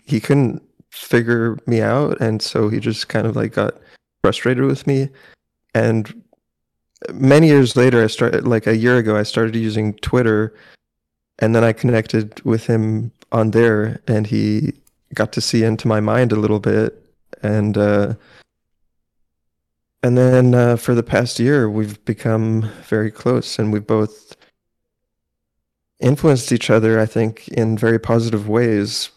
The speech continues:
um, because he's more of a doer. He,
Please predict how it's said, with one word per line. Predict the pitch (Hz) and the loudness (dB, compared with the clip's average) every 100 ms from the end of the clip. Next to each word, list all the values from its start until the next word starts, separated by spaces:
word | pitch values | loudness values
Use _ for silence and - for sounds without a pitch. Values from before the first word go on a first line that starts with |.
| - | -4
um, | 113 107 107 | -2 -2 -4
because | - 110 113 104 101 - - _ _ _ _ _ _ _ _ _ _ | -4 -2 -2 -4 -6 -12 -14 _ _ _ _ _ _ _ _ _ _
he's | 127 139 147 131 - - _ _ _ - | 0 2 2 0 -8 -12 _ _ _ -6
more | 123 135 | 2 6
of | 135 117 | 6 4
a | |
doer. | 107 127 131 113 104 101 | 2 4 6 6 4 0
He, | 110 - | -4 -8